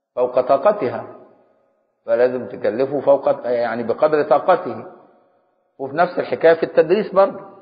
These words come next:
لما تيجي تدرس لابنك حاجة وتلاقيه مش مستوعبها، ما تجيبش بقى خرطوم الحمام وتضرب الواد بقى، سيبه يستوعبها السنة الجاية،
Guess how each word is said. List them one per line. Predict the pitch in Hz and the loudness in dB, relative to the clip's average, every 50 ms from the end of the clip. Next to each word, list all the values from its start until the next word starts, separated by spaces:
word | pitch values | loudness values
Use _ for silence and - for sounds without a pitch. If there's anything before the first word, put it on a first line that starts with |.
| - _ _ _ _ _ _ _ _ _ | -20 _ _ _ _ _ _ _ _ _
لما | 123 123 123 127 | -8 -4 -4 -4
تيجي | 123 - 160 143 | -4 -4 -4 -6
تدرس | 113 110 120 135 131 131 120 - - | -4 0 2 2 4 2 0 -2 -2
لابنك | 135 135 123 120 117 110 - | -4 -4 -4 -4 -6 -6 -2
حاجة | - 123 120 110 110 104 | 0 2 2 2 2 0
وتلاقيه | 101 - - 117 120 | 0 -2 -4 -4 -4
مش | 123 117 - 110 | -6 -6 -8 -10
مستوعبها، | 104 - - - 98 98 95 98 92 92 90 95 - - - - - _ _ _ _ _ _ _ _ _ _ _ _ _ _ _ - | -12 -8 -2 0 2 2 2 0 -2 -6 -8 -10 -12 -16 -20 -20 -20 _ _ _ _ _ _ _ _ _ _ _ _ _ _ _ -12
ما | 117 | -10
تجيبش | 113 117 165 180 - - | -6 -4 -4 -4 -2 -2
بقى | 180 180 160 | -2 -2 0
خرطوم | - 165 143 - 208 190 | 0 -2 -2 -2 -2 -4
الحمام | 170 - - - 180 202 208 196 | -2 -4 -4 -4 -2 -2 0 0
وتضرب | - - 202 208 185 180 170 | 0 0 0 2 2 0 0
الواد | 175 185 202 233 254 | 0 0 0 0 -2
بقى، | 226 247 240 233 - - - - _ _ _ _ _ _ _ _ _ _ _ _ _ _ _ _ _ _ _ _ | -2 -6 -6 -8 -12 -20 -20 -20 _ _ _ _ _ _ _ _ _ _ _ _ _ _ _ _ _ _ _ _
سيبه | 190 214 226 208 165 147 | -4 -2 -2 0 -2 -2
يستوعبها | 131 - - 147 147 170 175 165 | -2 2 4 6 6 6 6 4
السنة | - - - 156 156 | 2 0 0 -2 -2
الجاية، | 151 151 165 165 151 143 - | 2 4 4 4 4 2 -4